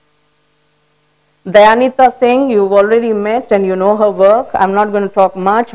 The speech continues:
but what is very interesting of Dayanita in this exhibition is she has put in, she has worked on gelatin prints, and she's almost, like, worked as an archivist who has looked at all her different series and actually put,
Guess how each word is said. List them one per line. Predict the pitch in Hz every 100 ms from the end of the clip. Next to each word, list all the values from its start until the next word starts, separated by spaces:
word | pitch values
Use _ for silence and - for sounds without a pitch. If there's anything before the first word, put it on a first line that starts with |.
| 185
but | 202 202 -
what | 240 285
is | 226
very | 269 269
interesting | 233 247 254 311 - 277 240
of | 190
Dayanita | 185 190 185 202
in | 190
this | 185 196
exhibition | 180 180 180 180 175 175
is | 170 175 202 _ _ _ _ _
she | -
has | 240 233
put | 254 262
in, | 262 262 - _ 208 -
she | - 285
has | 269 226
worked | 233 233
on | 233 208
gelatin | 202 208 226 214
prints, | 208 214 190 220
and | 226 220
she's | 247
almost, | 240 254 269 277 277
like, | 226 208
worked | 190 208 208
as | 202
an | 196
archivist | 185 180 - 208 180 175 185 -
who | 180
has | 180
looked | 196 220 226
at | 196 _
all | 202 220
her | 254
different | 208 208 220 202
series | - - 233 220 170 170 214 _ _ _ _ _ _
and | 214 226 233
actually | - 254 - 330 311
put, | - 269 269